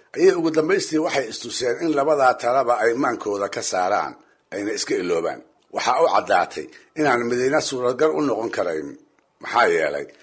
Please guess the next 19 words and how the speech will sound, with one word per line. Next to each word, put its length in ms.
waa 180
mare 220
waxaa 360
hubaal 400
ah 140
inanka 360
guurdoonka 600
ah 160
inaan 280
naftu 340
in 100
badan 320
ku 80
sii 260
jirayn 400
hadduu 300
geesinimo 540
iska 260
dayo 320